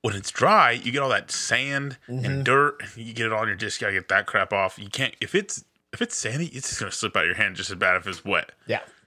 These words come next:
Speaker 2: It just, that, that feel is just on your, especially your putter, just drives me insane. Like, I remember when we got done playing Colwich, I had to go wash my putters off.
Speaker 1: Yep.
Speaker 2: And then when we got done playing at Millbrook the other,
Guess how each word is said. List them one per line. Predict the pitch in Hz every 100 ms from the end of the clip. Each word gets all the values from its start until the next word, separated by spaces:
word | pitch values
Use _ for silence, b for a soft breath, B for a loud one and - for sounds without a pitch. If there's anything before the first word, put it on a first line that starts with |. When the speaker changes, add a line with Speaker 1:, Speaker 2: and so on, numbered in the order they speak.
| _ _
Speaker 2:
It | 117
just, | 131 139 _
that, | 131 127 143
that | 135 -
feel | - 196 196 165 113 -
is | 107 120
just | 131 113 - _ _ _ _ -
on | 139 131
your, | 107 - -
especially | - 196 196 170
your | 117
putter, | - 139 175 - - b b b
just | 151 147 - _ 135
drives | - 160 160 143
me | 143 151
insane. | 127 98 - 151 147 113 98 - b -
Like, | 120
I |
remember | 147 156 156
when | 147 139
we |
got | 143 127
done | 131 127
playing | 139 120
Colwich, | - 139 117
I | 139
had | 135
to | 123
go | 110 107
wash | 123 120 117
my |
putters | 110 120 107 95
off. | 87 - _ _ _ _ _
Speaker 1:
Yep. | 110 101 -
Speaker 2:
And | 120
then | 123 131 131 123 113 _
when | 127 131
we |
got | 127 135
done | 131
playing | 123 143
at | 117
Millbrook | 131 143 127 104 - - _ _
the | 113
other, | 123 120